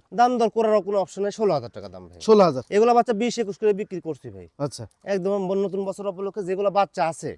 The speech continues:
Speaker 2: জি।
Speaker 1: সব একদম সীমিত রেটে হিসাব নিকেশ করে একদম বলে দেওয়া হয়।
Speaker 2: জি, জি। এই যে খাওয়াটা সবকিছু ঠিক আছে।
Speaker 1: এই যে।
Speaker 2: এই তো মোটামুটি
Speaker 1: জি
Speaker 2: ছিল।
Speaker 1: ভাই।
Speaker 2: শাহিন
Speaker 1: এই,
Speaker 2: ভাই,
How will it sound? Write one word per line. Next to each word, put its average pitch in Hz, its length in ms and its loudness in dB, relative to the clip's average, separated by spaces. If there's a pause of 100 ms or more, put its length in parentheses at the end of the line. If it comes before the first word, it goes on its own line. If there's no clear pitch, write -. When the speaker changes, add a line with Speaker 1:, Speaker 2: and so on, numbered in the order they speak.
Speaker 2:
জি। 143 200 -2 (140)
Speaker 1:
সব 220 220 0
একদম 214 280 0
সীমিত 226 420 -2
রেটে 208 300 2
হিসাব 175 340 0
নিকেশ 190 340 -4
করে 185 180 -4
একদম 160 220 -6
বলে 123 180 -8
দেওয়া 90 200 -16
হয়। 90 160 -16
Speaker 2:
জি, 139 200 -4
জি। 120 220 -6
এই 185 100 -2
যে 175 140 -4
খাওয়াটা 175 800 -4
সবকিছু 170 500 -4 (240)
ঠিক 151 200 -2
আছে। 113 240 -6 (220)
Speaker 1:
এই 120 160 -6
যে। 165 60 2
Speaker 2:
এই 185 60 2
তো 165 100 -2
মোটামুটি 139 360 -4
Speaker 1:
জি 117 80 -14
Speaker 2:
ছিল। 135 180 -4
Speaker 1:
ভাই। 101 160 -10 (240)
Speaker 2:
শাহিন 160 120 4
Speaker 1:
এই, 160 60 2
Speaker 2:
ভাই, 156 160 2